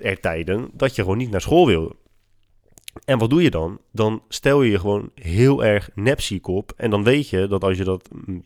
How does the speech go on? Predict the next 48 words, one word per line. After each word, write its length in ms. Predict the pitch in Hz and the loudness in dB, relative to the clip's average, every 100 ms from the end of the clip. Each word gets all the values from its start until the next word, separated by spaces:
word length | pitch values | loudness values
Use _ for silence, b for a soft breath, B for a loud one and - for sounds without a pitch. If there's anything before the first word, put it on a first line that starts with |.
| _ _ | _ _
drie 320 | 110 107 135 | -2 0 0
minuten 280 | 120 110 101 | 0 0 2
volhoudt, 460 | 139 101 85 - b b b b b b b | 4 4 2 -4 b b b b b b b
dat 200 | 107 120 | 0 2
je 60 | 127 | 4
moeder 220 | 143 143 | 2 4
dan 120 | 104 | 2
zou 140 | 95 92 | 2 0
zeggen: 340 | 87 95 - | 0 0 -2
"Ja, 160 | 107 101 | -2 0
oké, 240 | 104 95 | 0 2
weet 140 | 95 110 | 2 2
je 60 | |
wat, 120 | 120 | 2
blijf 180 | 120 120 | 4 2
maar 100 | 117 | 2
thuis, 280 | 123 117 117 | 2 2 2
ik 140 | 107 | -2
bel 140 | 98 98 | 0 2
wel 80 | 92 | 0
naar 100 | 90 | -4
school." 320 | 127 82 - _ | -6 -6 -10 _
En 140 | - 139 | -4 -2
dan 100 | 123 | -2
had 180 | 107 - | -4 -4
je 100 | 104 | -2
gewoon 200 | 101 101 | -2 0
je 80 | |
zin 260 | 110 120 104 | 0 0 -2
en 80 | 117 | -4
dan 80 | - | -2
kon 120 | 101 | 0
je 60 | |
lekker 200 | 90 87 | 0 -2
de 60 | 92 | -4
hele 240 | 92 87 | -4 -4
dag 120 | 92 123 | 0 0
gamen. 220 | 104 - b b b b b b b | 0 -6 b b b b b b b
Nou 140 | 117 107 | 2 2
ja, 60 | |
als 180 | 92 98 | 2 0
je 60 | 104 | 0
dat 200 | 98 _ | -2 _
twee, 300 | - 113 110 | 2 2 2
drie 180 | 104 110 | -2 -2
keer 220 | 110 101 | 0 -2
succesvol 480 | 113 - 107 - 95 | -2 -4 -6 -4 0
doet, 380 | 123 123 - | 0 0 -6